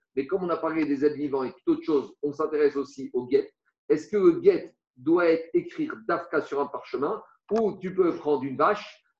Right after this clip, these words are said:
et écrire le guet sur le dos de la vache et donner, offrir cette vache,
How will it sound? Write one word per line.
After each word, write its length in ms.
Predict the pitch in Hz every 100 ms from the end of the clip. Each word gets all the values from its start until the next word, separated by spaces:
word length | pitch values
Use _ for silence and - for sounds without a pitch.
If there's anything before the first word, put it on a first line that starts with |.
| -
et 300 | 202 190 180
écrire 320 | 175 175 160
le 100 | 165
guet 320 | 156 160 151
sur 240 | - 170 156
le 60 |
dos 120 | 147
de 80 | 131
la 80 | 131
vache 340 | 139 208 - - - _
et 300 | 196 196 180
donner, 640 | - 196 196 175 139 - _
offrir 420 | 190 - 175 151
cette 200 | - 160
vache, 320 | 147 147 -